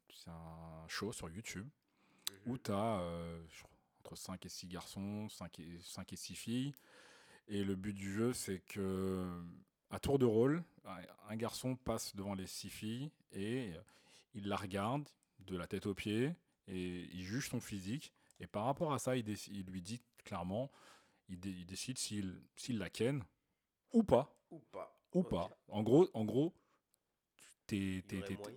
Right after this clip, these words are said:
Speaker 1: t'es,
Speaker 2: ou pas ?
Speaker 1: y a, non, mais en gros, t'es ken, je, je peux te ken, t'es kenable ou comment on dit, j'en sais rien.
Speaker 2: <laughs> T'es kenable. Ouais, on
Speaker 1: Et
Speaker 2: crée des verbes et tout.
Speaker 1: t'es, ouais, grave,
Speaker 2: Crée
Speaker 1: on
Speaker 2: des
Speaker 1: conjugue,
Speaker 2: mots.
Speaker 1: on conjugue tout ça.
Speaker 2: <laughs>
Speaker 1: Ah ouais.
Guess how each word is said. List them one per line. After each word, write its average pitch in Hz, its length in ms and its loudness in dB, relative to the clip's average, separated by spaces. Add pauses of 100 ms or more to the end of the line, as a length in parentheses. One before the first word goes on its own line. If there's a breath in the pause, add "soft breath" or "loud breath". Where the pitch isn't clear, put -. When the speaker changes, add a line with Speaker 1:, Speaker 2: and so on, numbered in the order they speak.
Speaker 1:
t'es, 156 60 -10
Speaker 2:
ou - 60 -14
pas ? 165 160 -14
Speaker 1:
y 104 60 4
a, 107 40 4 (180)
non, 135 180 -4
mais 85 240 -10
en 85 120 -10
gros, 104 180 -2
t'es 92 160 -4
ken, 165 380 4 (100)
je, 110 240 -4
je 107 120 8
peux 131 160 6
te - 120 0
ken, 143 200 4
t'es - 120 4
kenable 123 420 6
ou 101 200 -4
comment 110 200 2
on 104 60 2
dit, 98 140 -4 (100)
j'en 90 140 -4
sais - 100 -4
rien. 101 240 4
Speaker 2:
<laughs> - 20 0
T'es 180 80 0
kenable. - 880 0
Ouais, - 160 6
on 123 40 -4
Speaker 1:
Et - 20 -10
Speaker 2:
crée 139 260 6
des 117 120 2
verbes 95 320 -2
et 117 40 -6
tout. - 160 -16
Speaker 1:
t'es, 143 100 0 (200)
ouais, 120 260 8
grave, 110 140 2
Speaker 2:
Crée 113 100 4
Speaker 1:
on 104 40 0
Speaker 2:
des 104 80 0
Speaker 1:
conjugue, 120 300 2
Speaker 2:
mots. 135 100 -2
Speaker 1:
on 127 80 2
conjugue 120 520 0
tout 110 100 -12
ça. - 200 -4 (160)
Speaker 2:
<laughs> 165 160 -4
Speaker 1:
Ah 101 160 -4
ouais. 98 240 -6